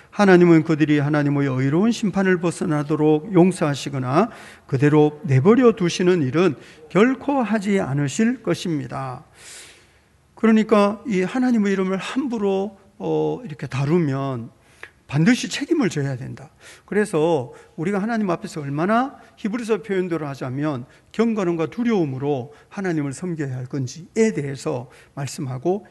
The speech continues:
있는 거예요. 그러니까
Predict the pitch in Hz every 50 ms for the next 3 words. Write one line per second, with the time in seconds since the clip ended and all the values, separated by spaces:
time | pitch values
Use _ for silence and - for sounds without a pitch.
0 | - - - 131 139 139 127 120 127 127 131 127 131 135 135 135 147 _ _ _
1 | _ _ _ - - - - - - _ _ - 185 196 185 160 - - 170 165
2 | 160 131 139 -